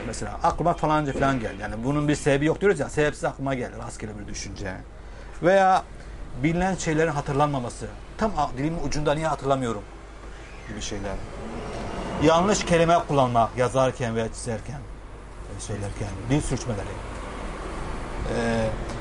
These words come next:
kendi kendine yaralama hareketleri. E, daha başka rüyalardaki bütün sembollerin hepsinin bir sebebi var. Bir izahı var. Yani şimdi burada determinizm derken aslında, e,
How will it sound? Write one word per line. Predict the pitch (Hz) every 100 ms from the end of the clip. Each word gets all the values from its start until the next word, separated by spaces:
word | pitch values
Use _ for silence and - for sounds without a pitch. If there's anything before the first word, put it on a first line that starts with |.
| -
kendi | 180 202
kendine | 220 185 175
yaralama | 170 156 160 139 131
hareketleri. | 123 110 117 110 104 98 - - - - - - - - - - -
E, | 131 131
daha | 139 190
başka | 185 - 175 170 120
rüyalardaki | 143 170 175 170 175
bütün | 135 202
sembollerin | 175 143 123 120 131
hepsinin | 151 196 - 160
bir | 127
sebebi | - 113
var. | 104 - - - - -
Bir | 143
izahı | 131 107 110 107 107
var. | 98 - - - - - - - - - - -
Yani | 156 160 156 - - - -
şimdi | - 160
burada | 156 151 170 160 - - - -
determinizm | 127 120 139 147 147 151
derken | 175 175 123
aslında, | 117 - 127 131 139 131 - - - - - - -
e, | 107 110